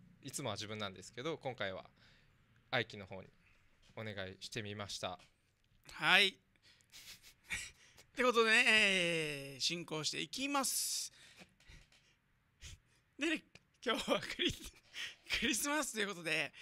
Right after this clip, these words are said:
Speaker 2: クリスマスの話。
Speaker 1: はい。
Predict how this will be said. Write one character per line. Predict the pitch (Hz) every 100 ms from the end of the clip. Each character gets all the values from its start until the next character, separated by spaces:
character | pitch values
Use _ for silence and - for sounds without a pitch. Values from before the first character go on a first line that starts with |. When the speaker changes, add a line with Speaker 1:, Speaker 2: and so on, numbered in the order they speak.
| - - -
Speaker 2:
ク | 262
リ | 330
ス | 302
マ | 349 339
ス | 311
の | 302
話。 | 285 277 269 269 254 247 240 226 214 196 185 175 170 156 143 143 - - - - - - - - - - - - - - - - - - _ - - _ - - 196 - 180
Speaker 1:
は | - 202
い。 | 196